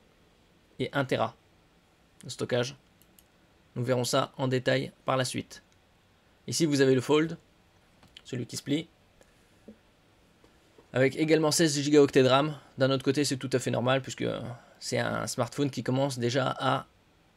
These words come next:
mille neuf cents euros. Pour la version, euh, deux cent cinquante-six et la version cinq cent douze, vous pouvez l'avoir aussi à mille neuf cents euros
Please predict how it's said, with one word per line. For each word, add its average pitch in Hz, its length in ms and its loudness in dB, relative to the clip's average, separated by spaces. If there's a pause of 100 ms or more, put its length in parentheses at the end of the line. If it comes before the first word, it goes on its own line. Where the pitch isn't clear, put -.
(140)
mille 160 240 2
neuf 143 140 2
cents 160 220 -4 (140)
euros. 131 260 -2 (3000)
Pour 135 200 0
la 127 120 4
version, 139 600 0
euh, 113 220 -2 (1120)
deux 131 120 0
cent 143 140 0
cinquante-six 135 720 0 (260)
et 135 60 0
la 131 60 4
version 139 320 0
cinq 147 160 0
cent 143 160 0
douze, 147 240 4
vous 135 100 2
pouvez 139 240 4
l'avoir 135 360 4
aussi 170 420 0 (1300)
à 135 100 0
mille 151 180 4
neuf 147 140 2
cents 139 160 2
euros 143 340 2